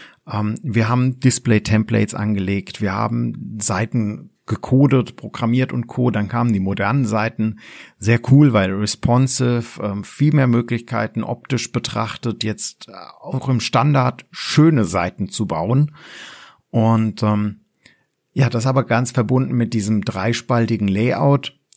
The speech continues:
in den Abschnitten, beziehungsweise bei den Webparts auf voller Breite mit vier Spalten und auch nochmal mit dem vertikalen Abschnitt, der dann dazu kam.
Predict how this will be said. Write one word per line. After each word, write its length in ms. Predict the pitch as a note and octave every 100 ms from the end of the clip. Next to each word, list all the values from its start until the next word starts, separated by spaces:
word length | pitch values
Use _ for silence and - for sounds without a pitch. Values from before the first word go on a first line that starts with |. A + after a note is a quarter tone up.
| -
in 180 | A2+
den 160 | G#2 F#2
Abschnitten, 640 | A2+ - - D3+ D3+ D3 C3
beziehungsweise 800 | - A#2+ A2+ - G2+ G2+ F#2+ G2+
bei 260 | - F#2+
den 200 | F2+ F2+
Webparts 500 | G#2 - - A2+ A2
auf 140 | F#2+ -
voller 300 | - A#2+ A2
Breite 340 | G2+ G#2 G2+
mit 180 | F2 -
vier 480 | - D3 D#3+ C3+ _ _ -
Spalten 720 | - - B2+ B2+ A#2+ A#2+ A#2 - - -
und 240 | - C3+ B2+
auch 240 | B2+ -
nochmal 280 | A#2 G2+ G#2
mit 120 | F#2+
dem 140 | F#2 F#2+
vertikalen 560 | D3 D#3 - B2+ A#2+
Abschnitt, 380 | B2 - B2 A2
der 100 | A#2
dann 180 | G#2+ G#2
dazu 380 | G2+ - A#2+ G#2
kam. 520 | - G2+ G#2 F#2+